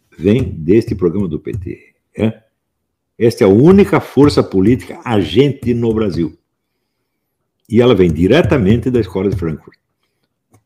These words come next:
O H-, a-, Haddad, ele tenta atribuir a ele mesmo uma parte dessas ideias. Ele diz que é da Escola de Frankfurt, mas outra hora ele diz, "É meu", né? Fica meio ambíguo o negócio. Mas, de fato, é a Escola de Frankfurt. A Escola de Frankfurt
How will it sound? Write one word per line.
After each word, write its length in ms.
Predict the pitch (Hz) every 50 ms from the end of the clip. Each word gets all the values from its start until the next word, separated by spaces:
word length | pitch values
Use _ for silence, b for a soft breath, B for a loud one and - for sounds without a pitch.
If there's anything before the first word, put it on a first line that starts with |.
| _ _ _ _ _ _ _ _ _ _ _ _ _ _ _ _ -
O 320 | 120 113 113 110 - - -
H-, 300 | _ 104 107 92 107 147
a-, 520 | - - 98 90 85 80 80 80 73 69 78
Haddad, 360 | 80 92 120 143 131 92 80
ele 120 | 85 104 107
tenta 360 | - - 101 110 110 - -
atribuir 480 | - - 98 - 113 117 117 131 131 117
a 20 |
ele 200 | 110 113 113 104
mesmo 380 | 95 104 120 131 120 92 76 78
uma 140 | 78 78 80
parte 380 | - - 92 85 76 - 80
dessas 280 | 78 85 87 85 - 80
ideias. 280 | 73 76 85 92 87 - b b b b b b b b b b b _
Ele 160 | 160 180 202
diz 200 | 180 220 226 -
que 100 | - 143
é 20 |
da 80 | 127 120
Escola 220 | - - 117 127
de 120 | 131 127 -
Frankfurt, 320 | 170 175 165 - - 95
mas 280 | 92 110 104 - - _ _ _ _ _ _ _ _ _ _ _ _ _ _ _ _ _ _ _ _ _
outra 220 | - 98 - 127
hora 80 | 131 123
ele 100 | 104 107
diz, 120 | 104 -
"É 60 | 110
meu", 340 | 110 101 92 80 - - - _ _ _ 58 - _ _
né? 220 | 82 87 90 85 _ _ _ _ _
Fica 220 | _ - 131 - 131
meio 160 | 117 117 110
ambíguo 320 | 95 85 87 107 98 80
o 40 | 80
negócio. 340 | 78 76 65 58 - - _ _ _ _ _ _ _ _ _
Mas, 140 | - 127
de 100 | 131 180
fato, 340 | 180 - - 147 160 - -
é 40 | 95
a 40 | 87
Escola 280 | 82 - - 90 85
de 80 | 78 -
Frankfurt. 420 | - 76 69 - - _ - - _
A 40 | -
Escola 280 | - - - 110 95 87
de 40 |
Frankfurt 360 | - 98 90 92 - - -